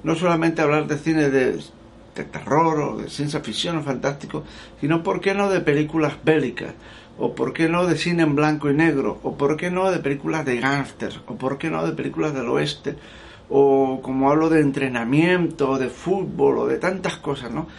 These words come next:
Aquí soy realmente yo mismo hablando de todas esas cosas que en realidad todas me gustan y me interesan hablar de ellas, ¿no?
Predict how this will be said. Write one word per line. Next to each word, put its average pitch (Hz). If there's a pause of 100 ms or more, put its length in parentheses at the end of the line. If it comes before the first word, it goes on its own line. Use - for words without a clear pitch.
(220)
Aquí 156
soy 214 (100)
realmente 135
yo 139
mismo 151
hablando 151 (480)
de 156 (240)
todas 233
esas 220
cosas 220
que -
en 170
realidad 165
todas 214
me 156
gustan 175
y 180
me 175
interesan 170
hablar 104
de 92
ellas, -
¿no? 143